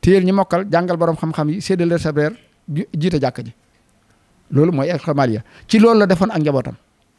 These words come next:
Naka noonu itam, maanaam bokk na ci yar bu matub yar, nga fexe ba nit ki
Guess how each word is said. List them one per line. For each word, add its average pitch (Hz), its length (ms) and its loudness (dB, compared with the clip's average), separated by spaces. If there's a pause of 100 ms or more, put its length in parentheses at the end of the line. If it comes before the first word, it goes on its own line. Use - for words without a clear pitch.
(920)
Naka 254 240 6
noonu 254 160 6
itam, 240 240 4
maanaam 208 260 4
bokk 208 200 0
na 214 100 0
ci 233 240 -4 (720)
yar 202 260 6
bu 185 100 4
matub 190 280 2
yar, 165 180 4 (300)
nga 160 120 2
fexe 190 240 0
ba 156 120 0
nit 202 180 0
ki - 80 -10